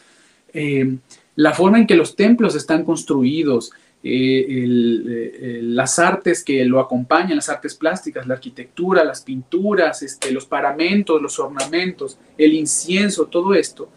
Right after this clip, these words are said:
lo que buscan es crear en nosotros los sentimientos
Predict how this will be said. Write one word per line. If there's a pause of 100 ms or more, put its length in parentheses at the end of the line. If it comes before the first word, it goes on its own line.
(560)
lo
que
buscan
es
crear
en
nosotros
los
sentimientos